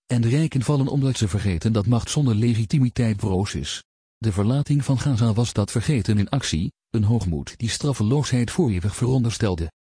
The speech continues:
De prijs is geen abstracte uitgestelde gerechtigheid, het is de ontwrichting die nu plaatsvindt, economische chaos, geopolitieke herpositionering, het barsten van de façade die ooit claimde een op regels gebaseerde wereld te handhaven.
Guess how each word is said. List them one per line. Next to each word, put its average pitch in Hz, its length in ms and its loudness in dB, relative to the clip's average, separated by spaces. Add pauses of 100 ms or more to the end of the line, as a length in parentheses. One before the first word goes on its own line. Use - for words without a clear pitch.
(220)
De 104 180 -2
prijs 80 400 -2
is - 140 -4
geen 156 240 2
abstracte 147 460 -2
uitgestelde 117 540 0
gerechtigheid, 98 920 -2 (140)
het 127 260 0
is 123 100 2
de 127 80 -4
ontwrichting 117 640 0
die 113 120 2
nu 117 120 2
plaatsvindt, 107 600 -4 (160)
economische 127 600 2
chaos, 76 600 -4 (160)
geopolitieke 123 920 0
herpositionering, 117 1120 0 (160)
het 87 220 -2
barsten 127 340 0
van 117 140 2
de 113 80 0
façade 160 460 0
die 123 180 -2
ooit 123 180 0
claimde 151 400 2
een 98 80 2
op 104 120 -2
regels 151 400 0
gebaseerde 98 540 0
wereld 82 360 0
te 120 60 0
handhaven. 82 680 -2